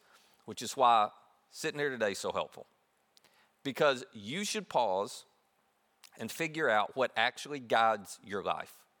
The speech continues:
And I'm gonna give you a cheat sheet to help you, okay? The cheat code is this. Whenever you're faced with a decision and there are multiple options, in the end, what is the thing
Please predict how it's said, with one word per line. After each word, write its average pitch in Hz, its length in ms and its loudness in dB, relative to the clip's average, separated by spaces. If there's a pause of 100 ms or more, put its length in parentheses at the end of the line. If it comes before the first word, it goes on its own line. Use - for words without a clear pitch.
(140)
And 104 100 -4
I'm 107 80 0
gonna 117 140 -6
give 139 160 -8
you 151 120 0
a 135 60 -2
cheat - 300 -8
sheet - 340 -8
to 110 80 -8
help 113 300 0
you, 80 100 -8
okay? 98 320 -2 (260)
The 113 80 -12
cheat - 300 -8
code 104 240 -4
is 92 100 -10
this. 87 420 -10 (960)
Whenever 160 480 4
you're 190 200 0
faced 123 460 0
with 120 180 -4
a 131 40 0
decision 110 580 -4
and 98 180 -6
there 107 100 -2
are 98 40 -6
multiple 113 480 -4
options, 95 640 -4 (1120)
in 180 180 0
the 226 300 -2
end, 110 300 -8 (640)
what 214 260 2
is 220 280 -4
the 214 100 -2
thing 143 480 -6